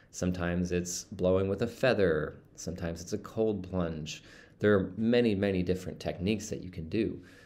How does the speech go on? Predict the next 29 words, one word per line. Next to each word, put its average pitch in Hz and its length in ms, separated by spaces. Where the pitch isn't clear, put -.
Now, 101 180
sometimes 131 440
it 98 80
also 104 260
involves 82 380
sucking - 580
out 87 160
the 90 80
vibratory 80 640
distortion 78 580
or 71 120
entity. - 520
It 104 100
really 135 280
all 95 160
depends 90 420
on 80 80
the 73 80
person, 107 480
the - 80
practitioner, 95 760
the 92 120
medicine, 85 680
and 101 200
the 90 40
source 90 340
of 78 100
the 76 80
possession, 78 720